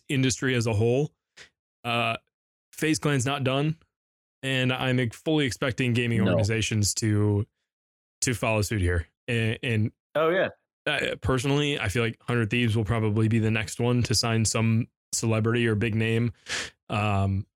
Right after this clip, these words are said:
Speaker 1: but, I mean, you even think about the athletes who have signed with gaming organizations, uh, like Juju Smith-Schuster. Uh, he, I mean, he started his own gaming organization with Team Divergent, and they've started signing athletes. Uh, I mean, that was a year ago now that they started that.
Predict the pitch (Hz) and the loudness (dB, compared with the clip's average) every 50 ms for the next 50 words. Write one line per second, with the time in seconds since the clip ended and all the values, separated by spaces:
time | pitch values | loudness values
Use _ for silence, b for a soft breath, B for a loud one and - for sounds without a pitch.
0 | _ _ 120 120 - - 131 131 131 127 123 127 131 127 120 120 110 - - 120 | _ _ -4 -4 -2 -2 -2 0 0 2 2 2 2 2 2 0 0 0 -2 -2
1 | 104 117 107 110 110 110 104 - 113 - - 117 110 107 98 - - 123 120 107 | 0 0 0 2 2 0 0 -2 -4 -4 -2 -2 -2 -2 -4 -2 -2 -2 -2 -2
2 | - - 123 113 98 - 123 110 110 113 107 98 - 117 113 113 113 110 107 104 | 0 0 0 0 0 0 0 0 2 2 0 0 0 0 0 2 2 2 2 2
3 | 104 107 104 101 104 104 101 - - 113 107 104 101 95 - B B B B B | 2 2 2 2 2 2 0 0 0 0 0 2 0 0 -2 B B B B B
4 | B B B B _ - 110 107 107 104 104 - 123 120 117 107 92 113 110 107 | B B B B _ -4 -2 -2 0 -2 -2 0 0 0 0 2 2 0 2 2
5 | 113 101 - - 113 107 - - 135 123 101 - - 127 117 113 120 - - - | 2 0 0 0 0 -2 0 0 -2 -2 -2 0 0 0 2 2 0 -2 -4 -6
6 | - - - - - - - 143 165 - - - 143 123 117 107 95 123 131 120 | -4 -4 -4 -4 -6 -6 -4 -4 -2 -2 -2 -2 -2 0 0 0 0 2 0 0
7 | - - 117 113 117 120 110 98 120 113 113 120 131 139 131 113 117 113 113 110 | 0 -2 -2 0 0 0 0 0 0 0 0 0 0 2 0 0 0 0 0 2
8 | 107 113 107 98 98 101 98 107 107 101 - - 120 117 104 - - 117 110 101 | 2 2 2 4 2 2 2 2 2 0 0 0 0 0 0 0 0 0 0 2
9 | 98 95 101 110 113 104 95 98 110 - - - 110 101 104 107 98 - - 107 | 0 0 0 2 2 2 2 0 0 -2 -2 -4 -2 0 2 0 0 0 0 0
10 | 104 101 98 - 107 104 98 104 101 95 101 - - 113 113 113 107 - - - | 0 0 0 0 0 -2 -2 -4 -4 -4 -6 -4 -2 0 0 0 0 -2 -4 -4
11 | - - - - - - - - _ - 104 98 98 - 110 110 120 120 113 104 | -6 -6 -6 -6 -6 -8 -12 -14 _ -6 -6 -4 -4 -4 -4 -4 -2 -2 0 2
12 | 98 98 101 104 - - 98 90 - - - _ - 117 101 98 101 117 127 113 | 2 2 0 0 0 0 0 0 0 -4 -6 _ -2 0 0 2 2 2 0 0
13 | 98 95 95 98 98 101 98 98 90 - 107 98 - - 104 98 92 90 101 107 | 0 -2 -2 -2 0 0 0 0 0 0 -2 -2 0 0 0 -2 0 0 -2 -2
14 | 107 107 - | -2 -4 -6